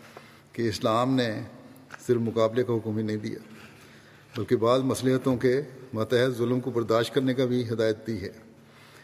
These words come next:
چنانچہ جہاں اللہ تعالیٰ کی طرف سے یہ اجازت ہے کہ اگر تمہیں کوئی شخص تھپڑ مارے تو تم بھی اسے تھپڑ مارو، وہاں اس نے یہ بھی کہا ہے کہ اگر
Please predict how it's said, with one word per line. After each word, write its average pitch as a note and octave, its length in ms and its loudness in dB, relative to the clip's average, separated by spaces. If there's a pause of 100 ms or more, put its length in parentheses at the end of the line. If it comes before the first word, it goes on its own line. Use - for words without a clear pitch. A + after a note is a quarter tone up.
(180)
چنانچہ A#2 260 -2
جہاں A#2+ 280 4
اللہ C3+ 160 4
تعالیٰ B2+ 320 2
کی C3 120 -4
طرف A#2+ 200 0
سے A#2 100 -2
یہ A#2+ 120 6
اجازت A#2 400 2
ہے G2 160 -2 (680)
کہ A2+ 80 -4
اگر A2+ 160 2
تمہیں A#2+ 240 0
کوئی A#2 140 0
شخص - 240 -2
تھپڑ B2 280 0
مارے A2 360 2 (580)
تو A2 100 -8
تم A#2+ 180 -2
بھی C3 80 2
اسے - 340 -2
تھپڑ A#2 160 -2
مارو، G#2+ 280 2 (760)
وہاں G#2+ 200 0
اس A2 140 -4
نے A2+ 60 0
یہ A2 120 2
بھی C3+ 120 0
کہا B2+ 240 4
ہے A#2 80 4
کہ A#2 60 0
اگر A2+ 140 2